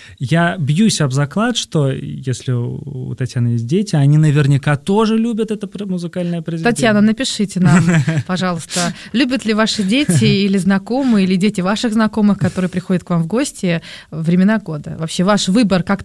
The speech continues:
Speaker 2: повлиял на выбор вашего окружения?
Speaker 1: Мгм, да, очень интересно узнать. А, по поводу рекомендаций панкам, рокерам, металлистам,
Speaker 2: Мгм.
Speaker 1: э, я думаю, что, <laughs> ну, с некоторой долей условности можно,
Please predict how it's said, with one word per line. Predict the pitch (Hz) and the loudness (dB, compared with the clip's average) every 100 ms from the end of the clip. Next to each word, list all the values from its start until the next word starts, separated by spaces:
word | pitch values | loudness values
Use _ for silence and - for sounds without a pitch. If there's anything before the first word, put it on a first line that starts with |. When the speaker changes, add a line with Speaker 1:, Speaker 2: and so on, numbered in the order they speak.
| 196 | -2
Speaker 2:
повлиял | 196 175 190 233 415 | -2 0 0 0 0
на | 262 190 | 2 2
выбор | 196 170 170 - | 2 0 -2 -4
вашего | 180 175 - 170 165 165 | -2 -2 -2 -2 -2 -2
окружения? | 165 175 156 151 120 165 - | -4 -2 -2 -2 -4 -10 -6
Speaker 1:
Мгм, | 135 117 113 110 117 156 143 | -2 -2 -2 -4 -2 -4 -4
да, | 120 | -4
очень | 113 123 175 | -4 -4 -2
интересно | 185 214 165 - 120 | -2 0 -2 -2 -4
узнать. | 113 117 117 - - - - - | -4 -6 -8 -14 -20 -20 -20 -6
А, | 151 143 143 | -2 0 0
по | 156 | -2
поводу | 165 240 233 202 208 196 180 | -2 0 0 0 0 2 2
рекомендаций | 170 160 170 170 165 180 - 156 135 | 0 0 2 2 2 0 -2 0 0
панкам, | 147 160 175 165 143 | 0 0 0 0 0
рокерам, | 131 165 160 143 131 | 2 -2 -2 2 2
металлистам, | 127 131 131 160 - 151 | 2 0 0 -2 -2 0
Speaker 2:
Мгм. | 175 165 220 - - | 2 2 0 -4 -8
Speaker 1:
э, | 156 220 | -6 -2
я | 175 | 0
думаю, | 214 226 220 | 2 2 2
что, | - - 180 156 - - | 0 -2 -2 -2 -6 -4
<laughs> | 123 | 0
ну, | 180 202 185 202 | 2 2 0 -2
с | - - | -6 -2
некоторой | 190 - 170 | -2 0 -2
долей | 156 170 160 | 0 0 0
условности | 156 220 233 208 - 156 | -2 -2 2 2 2 0
можно, | 160 175 151 117 113 104 | 2 2 0 0 -2 -4